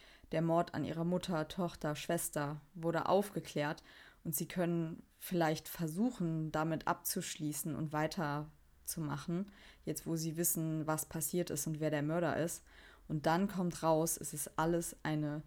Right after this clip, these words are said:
riesengroße Lüge.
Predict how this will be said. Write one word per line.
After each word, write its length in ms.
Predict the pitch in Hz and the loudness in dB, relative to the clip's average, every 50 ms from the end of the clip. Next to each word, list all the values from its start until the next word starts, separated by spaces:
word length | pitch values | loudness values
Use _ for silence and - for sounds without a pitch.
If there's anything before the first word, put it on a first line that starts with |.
| - - - - - - - | -12 -20 -20 -20 -20 -18 -10
riesengroße 1200 | 165 160 165 170 180 165 170 170 170 165 165 - - 147 147 151 147 - - 147 147 151 151 147 139 - | -6 -4 -2 -2 -2 0 0 0 0 0 -2 -2 -2 0 0 2 0 0 -2 -4 -4 -4 -4 -6 -6 -2
Lüge. 480 | 190 180 190 196 151 143 139 139 135 | 0 2 2 2 4 4 2 2 2